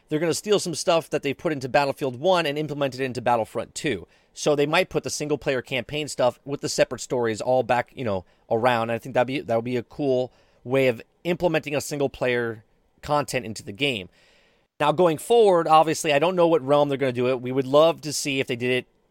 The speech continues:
Clone Wars and stuff, but because the second, uh, episode, um, you know, eight's coming out, you would have to assume that they're picking somewhere in the universe of last movie,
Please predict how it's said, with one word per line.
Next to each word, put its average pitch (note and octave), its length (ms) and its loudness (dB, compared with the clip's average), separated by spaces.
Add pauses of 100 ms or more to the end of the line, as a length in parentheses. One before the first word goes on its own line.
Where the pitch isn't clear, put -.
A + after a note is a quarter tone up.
Clone C#3+ 320 4
Wars C3 440 4
and A#2 100 -6
stuff, B2+ 340 2
but E3 400 2
because E3+ 360 -2
the D3+ 160 -4
second, C#3+ 420 -4
uh, B2 360 2
episode, C3 640 -2 (400)
um, G#2+ 600 2 (120)
you A#2+ 120 -4
know, F#2+ 280 -2
eight's D#3 260 0
coming A2+ 260 -4
out, G2+ 260 0 (480)
you D3 140 -6
would D3 140 -4
have D3+ 260 -6
to E3 100 -2
assume D#3+ 460 -2
that D3 100 2
they're C#3 100 -4
picking D3+ 340 -10
somewhere D#3+ 420 0
in D3+ 80 0
the C#3+ 80 -4
universe D3 420 0
of A2 180 -2
last D3 320 4
movie, G#3 400 -2